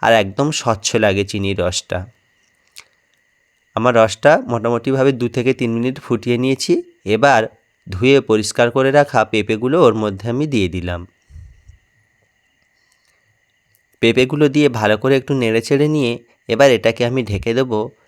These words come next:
দশ মিনিটের জন্য। এই চিনির রসের মধ্যে পেঁপেটা খুব ভালো করে সেদ্ধও হয়ে যাবে এবং এর রঙটাও অনেকটা চেঞ্জ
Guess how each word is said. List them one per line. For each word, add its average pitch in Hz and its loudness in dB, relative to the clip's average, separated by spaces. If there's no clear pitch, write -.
দশ 113 4
মিনিটের 101 -4
জন্য। 90 -6
এই 123 0
চিনির 120 0
রসের 117 2
মধ্যে 135 0
পেঁপেটা 123 -2
খুব - -6
ভালো 107 -2
করে 127 -2
সেদ্ধও 117 0
হয়ে 127 -2
যাবে 135 2
এবং 127 4
এর 123 2
রঙটাও 107 2
অনেকটা 113 0
চেঞ্জ 113 -2